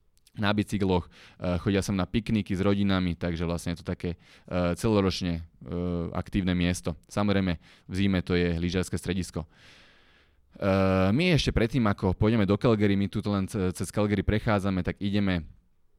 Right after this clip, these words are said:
do, do srdca prérií a to je práve mestečko Drumheller. Drumheller je úplne iná príroda, ako sme doteraz boli zvyknutí, ale práve to sa nám na tom páči, že,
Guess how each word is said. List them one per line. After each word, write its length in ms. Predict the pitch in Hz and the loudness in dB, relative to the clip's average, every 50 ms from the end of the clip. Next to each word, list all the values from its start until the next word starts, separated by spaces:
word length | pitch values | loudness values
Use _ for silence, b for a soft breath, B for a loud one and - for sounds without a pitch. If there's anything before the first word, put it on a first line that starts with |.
| _ _ - | _ _ -10
do, 480 | - 110 95 95 92 90 90 90 90 90 | -6 0 2 4 4 6 4 4 4 2
do 80 | 90 | 0
srdca 320 | 85 - 120 120 - 120 95 | 0 -2 -4 -2 -2 -2 0
prérií 560 | - 104 107 110 113 110 113 110 107 101 95 | 0 2 2 2 4 4 4 4 4 2 2
a 80 | 82 | 0
to 160 | 87 - 95 90 | -2 -2 -4 -4
je 40 | |
práve 200 | - 104 92 90 | -2 0 0 0
mestečko 320 | 90 87 90 - - - 95 | 0 -2 -4 -6 -4 -4 -4
Drumheller. 640 | 85 80 92 90 95 98 98 101 92 85 80 82 B B B B B B B B 104 | -4 -2 -4 -2 -2 -2 0 0 -2 -2 -4 -6 B B B B B B B B -2
Drumheller 560 | 110 123 131 143 143 139 127 123 117 110 104 | 0 2 2 4 2 2 2 2 2 2 2
je 80 | 101 | 0
úplne 400 | - 110 104 - 113 101 98 95 | 0 -2 -2 -2 -2 -2 0 0
iná 80 | 92 87 | -2 -2
príroda, 400 | - 98 98 95 98 92 90 90 | -2 -2 0 0 0 0 -2 -2
ako 160 | - 104 87 | -2 -4 -4
sme 80 | 92 90 | -4 -4
doteraz 320 | 85 85 - 98 92 85 | -4 -4 -4 -4 -2 -2
boli 160 | 87 95 90 | -2 -2 -2
zvyknutí, 560 | 85 - 117 113 - 110 101 92 - 101 95 90 | -2 -2 -2 -2 -2 -2 -4 -2 -2 -2 -2 0
ale 160 | 87 87 87 | 0 -2 -4
práve 320 | - 95 90 87 87 - | -2 -2 -2 -2 -4 -4
to 80 | - 101 | -4 -4
sa 80 | - | -4
nám 160 | 107 95 92 90 | -2 -4 -2 -4
na 80 | 90 | -4
tom 160 | - 90 85 | -4 -6 -6
páči, 400 | - 92 90 92 92 - 101 90 | -2 -2 -2 -2 -2 -4 -6 -4
že, 160 | 85 90 80 | -4 -4 -4